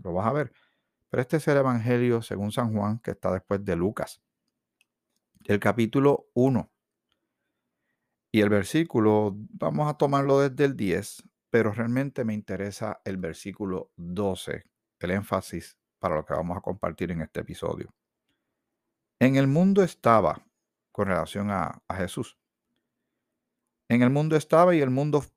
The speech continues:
por él fue hecho, pero el mundo no le conoció. A lo suyo vino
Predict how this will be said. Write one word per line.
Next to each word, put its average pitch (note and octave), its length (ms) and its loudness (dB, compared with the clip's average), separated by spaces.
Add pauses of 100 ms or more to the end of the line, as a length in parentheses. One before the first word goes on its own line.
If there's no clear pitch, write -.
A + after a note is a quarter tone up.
(160)
por A#2+ 220 6
él F#3 120 4
fue A2+ 400 2
hecho, D2 340 -8 (1200)
pero G#2+ 260 2
el G2+ 120 2
mundo D#3 640 -2 (400)
no G2 480 -2
le G#2 120 -4
conoció. - 600 -8 (1040)
A - 60 -6
lo D#2 140 -6
suyo A#2+ 420 -4
vino F#3 380 -2